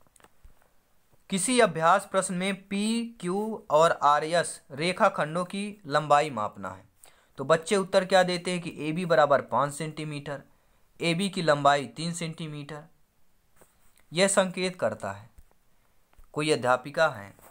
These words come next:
शिक्षक हैं, आप लोग अभ्यास प्रश्न में देते हैं बच्चों के लिए कि पीक्यू और आरएस की रेखाखंड की लंबाई मापिए। तो जो बच्चे हैं,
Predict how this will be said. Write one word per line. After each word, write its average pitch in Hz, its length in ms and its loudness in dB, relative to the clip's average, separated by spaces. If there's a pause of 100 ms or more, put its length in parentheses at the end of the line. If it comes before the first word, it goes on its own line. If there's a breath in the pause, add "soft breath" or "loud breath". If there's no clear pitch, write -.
(480)
शिक्षक 202 500 0
हैं, 110 360 -8 (480)
आप 185 240 2
लोग 208 220 -2
अभ्यास 156 460 0
प्रश्न 165 220 -12
में 170 320 -10 (140)
देते 147 300 -4
हैं 180 140 -2
बच्चों 170 320 0
के 147 160 -6
लिए 156 160 -6
कि 170 120 -10
पीक्यू 190 560 -2
और 160 340 2
आरएस 147 400 2
की 180 160 -12
रेखाखंड 147 500 -8
की 180 340 -16
लंबाई 131 360 -4
मापिए। 90 420 -18 (1400 loud breath)
तो 135 80 -8
जो 175 140 2
बच्चे 175 380 2
हैं, 139 440 -4